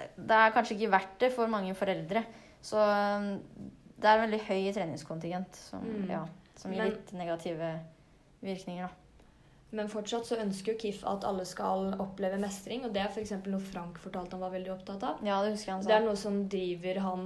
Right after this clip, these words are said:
Speaker 2: som trener, at han ser at folk får glede av det de gjør.
Speaker 1: Mm. Ja, det driver også kif, da.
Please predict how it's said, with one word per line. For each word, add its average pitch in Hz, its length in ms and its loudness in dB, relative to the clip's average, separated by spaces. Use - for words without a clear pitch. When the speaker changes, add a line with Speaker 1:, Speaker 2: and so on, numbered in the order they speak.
Speaker 2:
som 180 360 -4
trener, 185 480 -4
at 196 220 -4
han 196 160 -2
ser 180 340 -4
at 185 140 -4
folk 185 260 -6
får 185 200 -10
glede 190 340 -4
av 180 160 -6
det - 100 -6
de 175 140 -8
gjør. 185 160 -8
Speaker 1:
Mm. 202 260 2
Ja, 214 160 8
det 226 160 4
driver 190 280 0
også 196 220 -6
kif, - 320 -10
da. 196 100 -6